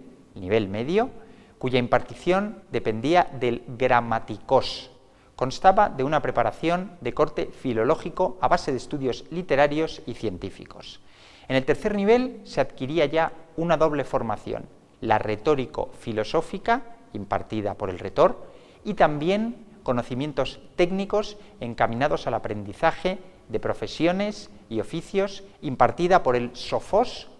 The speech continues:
o sabio. Como valoración global, podría decirse que, lamentablemente, la Enkyclios Paideia no trascendió del todo al ámbito escolar, quizás por el aumento del volumen de conocimientos y por la paula-, paulatina especialización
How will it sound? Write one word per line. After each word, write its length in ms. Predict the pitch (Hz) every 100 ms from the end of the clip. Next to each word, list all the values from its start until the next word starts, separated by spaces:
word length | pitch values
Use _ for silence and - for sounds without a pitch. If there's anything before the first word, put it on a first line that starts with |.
| - - -
o 80 | 113
sabio. 420 | - 95 - - - - - - - - -
Como 220 | 151 147
valoración 500 | 143 147 147 240 233
global, 520 | 196 190 233 240 -
podría 300 | - 147 185
decirse 560 | 151 - 185 - 185 180
que, 120 | 135
lamentablemente, 680 | 117 117 123 180 175 180 190
la 180 | 151 123
Enkyclios 760 | 127 123 202 202 156 123 107 -
Paideia 680 | 113 110 135 165 190 185 - - - _ _ -
no 280 | 147 208 202
trascendió 640 | 170 139 - 120 117 135
del 160 | 110
todo 460 | 120 131 143 - -
al 160 | 110 110
ámbito 340 | 131 127 123
escolar, 600 | 110 - 110 113 127 - - - - - -
quizás 240 | - 202
por 160 | - 185
el 100 | 151
aumento 800 | 120 117 143 160 156 170 165 -
del 220 | 117 110
volumen 540 | 107 107 127 139 131 135
de 160 | 127 113
conocimientos 1000 | 113 104 - 104 127 143 135 156 - - - - - -
y 80 | 151
por 160 | 151 135
la 140 | 123
paula-, 400 | 127 120 113 -
paulatina 400 | 131 117 113 175
especialización 880 | 180 156 - 123 113 120 - 147 156